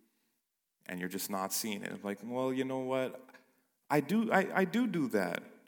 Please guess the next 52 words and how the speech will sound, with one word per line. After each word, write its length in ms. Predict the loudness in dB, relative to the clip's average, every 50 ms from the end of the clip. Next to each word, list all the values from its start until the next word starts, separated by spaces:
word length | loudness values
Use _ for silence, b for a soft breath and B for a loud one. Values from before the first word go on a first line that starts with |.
| _ _ _ _ _ _ _ _ _ _
I 100 | 0 0 2
make 160 | 2 0 0
sure 140 | 2 2 2
I'm 160 | 4 4 2
a 60 | 2
good 240 | 2 2 0 2 0
person. 500 | 0 0 0 0 -2 -2 -4 -6 -6 -10 -14 -20 -20 _ _ _ _ b b b b b b b -20 -2 0
I 100 | 2 2
make 160 | 2 2 0
sure 140 | 0 2 4
that 160 | 4 4 6
I 80 | 4 4
pray 380 | 4 2 4 6 6 8 8
every 240 | 6 4 2 0 -2
day. 560 | 0 2 2 2 4 2 2 0 0 -2 -6 -10 -18 -20 -20 _ _ _ _
I 120 | 0 2
read 240 | 2 4 4 2 4
my 180 | 4 4 4
Bible. 680 | 4 6 6 8 8 8 6 4 2 0 0 0 -2 -6 -14 -18 -20 -20 _ _ _ _ _ _ _ -2
I 120 | 0 0
don't 160 | 0 0 -2
curse 300 | 0 0 2 2 0 -2
nobody. 400 | -4 -2 2 2 4 4 6 6
I 80 | 6 6
don't 180 | 4 2 2
do 160 | 2 2 2 2
any 160 | 2 0 0
of 60 | 2
this. 240 | 2 2 2 0 0
I 80 | 2
don't 140 | 2 2 2
do 120 | 0 2 4
that 180 | 4 4 4 4
and 120 | 2 2
that 120 | 0 0
and 120 | 0 -2 0
that. 320 | 0 0 0 -2 -6 -14 -20 -20 _ _ _ -6 -2 0
I'm 100 | 2 4
a 80 | 4
good 220 | 4 4 4 2 4
person, 480 | 0 -2 -2 -2 -4 -6 -6 -8 -8 -12 -16 b b b b b b
so 120 | -2 0
I 140 | 2 4 4
just 180 | 2 2 2 2
don't 220 | 2 2 2 0
see 200 | -2 -2 -2 0
why 240 | 0 2 2 2 2
this 120 | 0 -2
is 100 | -6 -6
happening 400 | -4 -2 -2 -2 -4 -6 -10 -10 -10
to 120 | -12 -14
me." 180 | -14 -14 -16